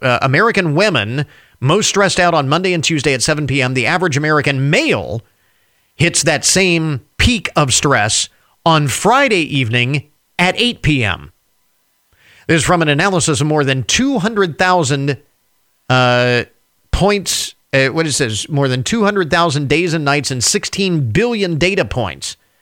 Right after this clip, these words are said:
that they analyzed in this. Uh, they also found that, on average, women are five percent more stressed than men at all times of the day, all days of the week.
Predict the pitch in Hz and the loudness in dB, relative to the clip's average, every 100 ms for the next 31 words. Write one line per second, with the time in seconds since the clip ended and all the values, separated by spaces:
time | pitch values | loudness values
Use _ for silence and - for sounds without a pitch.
0 | _ _ _ _ - 131 120 127 123 113 | _ _ _ _ -2 0 2 2 2 -2
1 | 101 _ _ _ _ - 185 190 127 87 | -4 _ _ _ _ -2 0 2 2 0
2 | 78 98 - _ _ _ - 113 95 110 | -4 -10 -14 _ _ _ -6 -6 -4 -6
3 | - _ _ _ _ _ _ _ - 120 | -6 _ _ _ _ _ _ _ -4 0
4 | 123 139 147 247 208 185 175 165 131 175 | 2 2 2 2 0 0 2 2 0 2
5 | 220 175 156 165 127 160 226 151 180 131 | 2 2 0 0 0 0 0 0 0 0
6 | 120 - 190 226 269 202 220 220 202 180 | 0 0 0 2 0 -2 -2 0 0 0
7 | 151 147 208 269 - - 156 131 - - | -2 0 0 0 0 0 2 0 -2 -4
8 | 143 156 151 160 160 87 - - _ _ | -2 0 0 0 0 -2 -12 -20 _ _
9 | _ _ _ _ - 165 165 226 196 151 | _ _ _ _ -4 0 2 2 0 0
10 | 120 87 - - - 151 120 123 107 95 | 0 -2 -8 -14 -4 -2 0 0 -2 -2
11 | 113 - - 139 139 131 117 113 - 123 | -4 -6 -2 0 2 0 0 -2 -4 -4
12 | 120 165 110 - | -2 -2 -4 -12